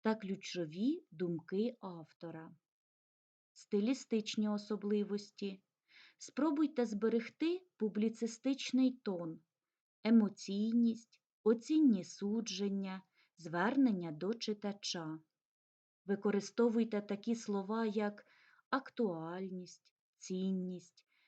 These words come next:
незворотні наслідки, національна ідентичність. Усвідомити відповідальність. Елементи роздуму.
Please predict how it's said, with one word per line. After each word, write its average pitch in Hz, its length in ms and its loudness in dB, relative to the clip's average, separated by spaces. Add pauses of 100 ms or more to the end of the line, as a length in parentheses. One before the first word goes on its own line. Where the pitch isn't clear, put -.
(120)
незворотні 208 720 4
наслідки, 170 1000 -8 (440)
національна 208 920 4
ідентичність. 180 1300 -2 (1040)
Усвідомити 220 960 2
відповідальність. 170 1400 -6 (1160)
Елементи 196 720 2
роздуму. 185 760 -2